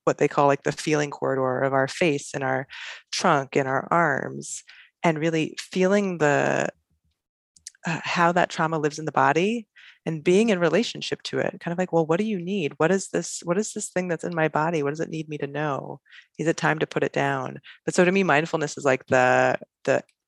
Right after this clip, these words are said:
springboard into that relationship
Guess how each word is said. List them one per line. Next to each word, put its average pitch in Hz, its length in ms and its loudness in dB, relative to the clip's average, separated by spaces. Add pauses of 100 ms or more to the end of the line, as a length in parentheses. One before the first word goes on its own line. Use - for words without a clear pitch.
(180)
springboard 139 1120 -2 (420)
into 160 280 -2
that 139 240 2
relationship 143 640 -4